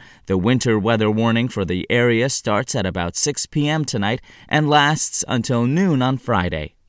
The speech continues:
In north central Missouri, an inch of snow and up to a quarter inch of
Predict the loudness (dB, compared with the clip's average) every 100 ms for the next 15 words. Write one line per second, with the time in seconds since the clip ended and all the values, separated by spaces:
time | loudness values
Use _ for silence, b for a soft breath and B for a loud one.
0 | -2 2 4 4 2 -2 -2 0 0 0
1 | 2 2 2 4 4 0 b b 0 0
2 | 2 2 2 -2 -2 -2 2 2 2 0
3 | 0 0 2 -2 -2 0 2 0 0 0
4 | 2 0 0 0 -2